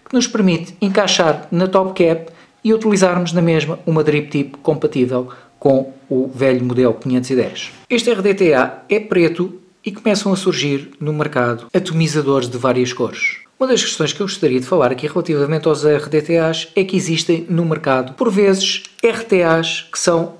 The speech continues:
apelidados de R D T As. Ora, vamos ver as diferenças. Nós temos aqui o Smoke T F R D T A, ou seja, a própria marca chama R D T A,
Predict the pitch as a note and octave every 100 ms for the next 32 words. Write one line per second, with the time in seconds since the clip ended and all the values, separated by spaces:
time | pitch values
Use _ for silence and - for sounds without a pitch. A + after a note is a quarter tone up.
0 | - - D#3+ D#3 C#3+ C#3 - - B2+ C#3
1 | - D#3+ D3 B2 D3 C3 C#3 A2 - -
2 | - _ _ _ _ _ - F#3 - -
3 | - C4 A3 F#3 A3+ G3+ E3 D#3+ C3 G#2+
4 | - - - - - _ - B3+ A3 A3+
5 | D3 A#2 - - A#3 F#3+ F#3 E3 B2+ -
6 | - _ B3 F#3+ D3+ C3+ - - - F#3
7 | - D3 D3 E3 A3 D4+ - _ _ _
8 | _ - - C#3 - - F3+ F3+ E3+ D#3+
9 | E3+ E3+ F#3 C#3 B2 A2 - _ - -
10 | D3+ B2 A2 - D#3 C3+ A#2+ C#3 D3+ D#3+
11 | F#3